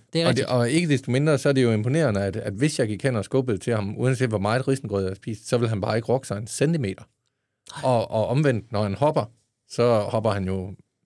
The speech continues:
Speaker 2: mega højt. Det er jo næsten, hvis, hvis, hvis det var, hvis det var et computerspil, hvor Magdal Hente, han hopper så højt, så vil man kritisere spillet for, at han kunne hoppe så højt og hoppe op over hovederne på alle mulige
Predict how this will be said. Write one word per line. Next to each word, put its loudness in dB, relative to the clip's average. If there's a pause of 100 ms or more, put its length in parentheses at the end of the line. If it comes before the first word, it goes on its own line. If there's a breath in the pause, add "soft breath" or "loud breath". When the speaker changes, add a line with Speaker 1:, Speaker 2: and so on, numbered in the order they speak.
(480)
Speaker 2:
mega 0
højt. -6
Det 0
er 0
jo 0
næsten, 0 (320 loud breath)
hvis, 0
hvis, -2 (440 soft breath)
hvis -4
det 2
var, 0
hvis -2
det 0
var -2
et -6
computerspil, -2 (680)
hvor -2
Magdal 0
Hente, 2
han 0
hopper 2
så -2
højt, 0
så 0
vil 2
man 2
kritisere 0
spillet -2 (560)
for, 2
at -4
han -2
kunne 2
hoppe 0
så 2
højt -4 (380)
og -2
hoppe 0
op 2
over 2
hovederne 2
på -4
alle -2
mulige -4